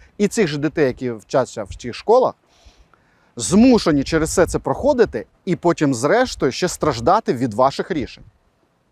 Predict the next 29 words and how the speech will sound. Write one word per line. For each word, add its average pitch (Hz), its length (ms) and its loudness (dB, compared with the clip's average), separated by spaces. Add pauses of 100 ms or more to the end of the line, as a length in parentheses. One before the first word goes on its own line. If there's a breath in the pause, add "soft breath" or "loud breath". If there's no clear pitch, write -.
(180)
А 120 60 -8
чому 175 260 0
страждають 165 460 0
саме 165 260 0
батьки 156 360 -2
і 156 160 0
саме, 135 560 -2 (440 loud breath)
е, 120 580 0
ці 175 180 2
родини 147 400 2
в 120 40 -10
цих 135 180 -8
громадах? 147 460 -4 (280 loud breath)
Бо, 180 180 2
знову 190 500 2
ж, - 120 -14 (500 soft breath)
ці 226 280 2
родини 165 440 4
платять 202 460 2
в - 20 -6
бюджет 214 460 2
відповідної 226 840 2
громади, 208 600 2
яка 156 280 0
і 180 80 2
так 196 340 0
втратила 175 480 2
величезні 147 500 -2
кошти. 95 400 -12